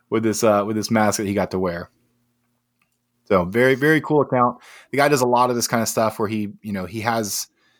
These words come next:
uh, different types of cosplay, uh, that you can build, you know, fairly cheaply. It just takes some time. Don't, don't do what we did and build it a week before Halloween, because you, you will be a, an irritable, irritable parent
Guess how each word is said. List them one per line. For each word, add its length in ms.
uh, 140
different 280
types 280
of 100
cosplay, 760
uh, 180
that 80
you 120
can 200
build, 420
you 100
know, 180
fairly 300
cheaply. 600
It 100
just 180
takes 220
some 120
time. 360
Don't, 300
don't 380
do 140
what 140
we 140
did 240
and 100
build 200
it 60
a 40
week 260
before 280
Halloween, 400
because 320
you, 360
you 160
will 100
be 180
a, 300
an 180
irritable, 640
irritable 360
parent 380